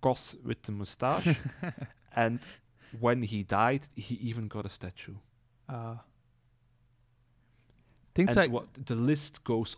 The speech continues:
Speaker 1: on and on and on and on.
Speaker 2: Yeah, it's a, it's a very long list. I, um,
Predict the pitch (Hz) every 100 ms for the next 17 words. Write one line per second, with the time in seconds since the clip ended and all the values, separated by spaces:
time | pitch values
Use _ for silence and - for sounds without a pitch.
0 | - 127 127 123 101 98 - 107 113 -
1 | 101 92 - 101 104 - 104 - - 95
2 | - 143 - 156 - - 147 123 165 165
3 | 160 165 165 156 147 196 - - 139 76
4 | 156 156 151 151 143 143 139 139 139